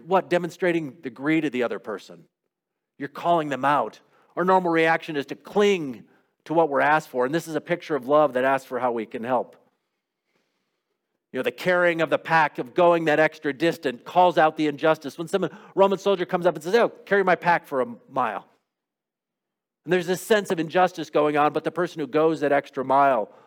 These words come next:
calls out the injustice. And so some of this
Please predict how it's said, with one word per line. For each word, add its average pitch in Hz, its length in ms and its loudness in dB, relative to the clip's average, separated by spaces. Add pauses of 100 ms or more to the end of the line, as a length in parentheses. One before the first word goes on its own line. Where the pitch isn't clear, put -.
(140)
calls 151 260 0
out 139 160 2
the 127 100 -6
injustice. 117 720 -6 (2500)
And 190 120 -2
so 220 160 4
some 240 300 2
of 220 140 4
this 185 280 2